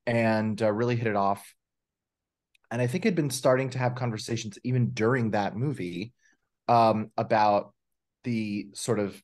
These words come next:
inefficiencies of big budget filmmaking. How can we do things a little bit better, a little bit different next time? Like, how do we change things up? And, uh, the, the genesis of this project kind of came about. I think it,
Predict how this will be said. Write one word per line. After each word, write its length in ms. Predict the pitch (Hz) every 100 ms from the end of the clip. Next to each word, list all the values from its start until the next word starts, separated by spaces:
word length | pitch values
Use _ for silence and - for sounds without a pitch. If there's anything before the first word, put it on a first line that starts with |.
| -
inefficiencies 800 | 160 160 143 131 127 127 120 113
of 120 | 101
big 140 | 113
budget 280 | - 101 98
filmmaking. 720 | - 104 98 92 98 92 90 - _ _ _ _ _ _ -
How 160 | 147
can 140 | 143 156
we 120 | 135
do 120 | 123
things 240 | 123 120
a 40 | 117
little 140 | 110
bit 140 | 104 92
better, 280 | 107 104
a 40 | 104
little 160 | 110
bit 160 | 113 113
different 400 | 113 107 113 101
next 300 | 98 95 -
time? 400 | - 98 95 92
Like, 260 | 90 92 -
how 100 | 101
do 60 | 113
we 60 |
change 320 | 113 117 101 -
things 200 | 95 90
up? 260 | 95 95 - _ _ _ _ _ _ _ -
And, 440 | 120 117 113 110
uh, 420 | 113 110 107 107 - _ _ _ -
the, 240 | 101 113 -
the 100 | -
genesis 560 | 120 - 131 139 127 123
of 140 | 113
this 200 | 92 120 123
project 500 | - 131 143 117 -
kind 140 | 110
of 40 |
came 220 | 101 120 113
about. 480 | 101 113 123 107
I 60 | 123
think 160 | 123 139
it, 160 | 127